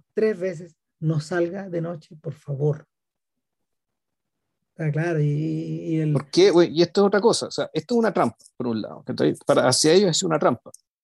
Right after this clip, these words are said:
Speaker 2: Para nosotros aquí lo que nos muestran, puta, es el infierno, ¿ya? Es un infierno frío, inhóspito, eh, puta,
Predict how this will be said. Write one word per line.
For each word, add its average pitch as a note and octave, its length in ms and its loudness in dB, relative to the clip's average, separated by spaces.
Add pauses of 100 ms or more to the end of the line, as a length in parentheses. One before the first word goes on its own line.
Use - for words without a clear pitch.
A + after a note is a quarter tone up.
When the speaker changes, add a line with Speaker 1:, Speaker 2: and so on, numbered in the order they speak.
(120)
Speaker 2:
Para B2 160 2
nosotros G3 360 -4
aquí G3 120 -4
lo G#3+ 80 0
que G#3 60 -2
nos F3+ 100 -2
muestran, F#3+ 400 -6 (140)
puta, C#3 300 -6
es D3 120 2
el A#3 100 4
infierno, A#2+ 440 0 (520)
¿ya? E3 280 -8 (440)
Es A#2 80 0
un B2+ 80 4
infierno B2 640 0
frío, E3 480 -2 (760)
inhóspito, C3+ 680 -4 (1040)
eh, A#2+ 420 4 (300)
puta, A2 480 -6